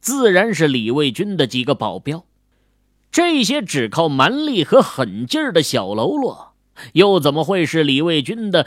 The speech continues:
这几位专业退伍军人的保镖对手呢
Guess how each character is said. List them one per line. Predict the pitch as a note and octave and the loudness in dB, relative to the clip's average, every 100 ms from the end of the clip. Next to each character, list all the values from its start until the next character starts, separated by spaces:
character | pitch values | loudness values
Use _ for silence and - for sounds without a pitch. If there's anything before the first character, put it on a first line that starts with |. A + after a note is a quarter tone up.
| - | -2
这 | - F#3 | 2 2
几 | B2+ C#3 | 2 0
位 | E3+ E3+ | -2 -2
专 | - A3+ C4 B3 | 2 2 2 0
业 | G3 | 0
退 | - A#3 F#3+ | 4 4 4
伍 | C3+ | 2
军 | C3+ C4+ E4 D#4 | -2 -2 -2 0
人 | F#3+ D3+ | 0 0
的 | |
保 | A#2 A#2+ G#2+ | 0 0 0
镖 | A#2+ D3+ | 0 0
对 | C3+ D#3+ A#2+ | 0 -4 -4
手 | A2 G2+ | -6 -10
呢 | A#2+ | -14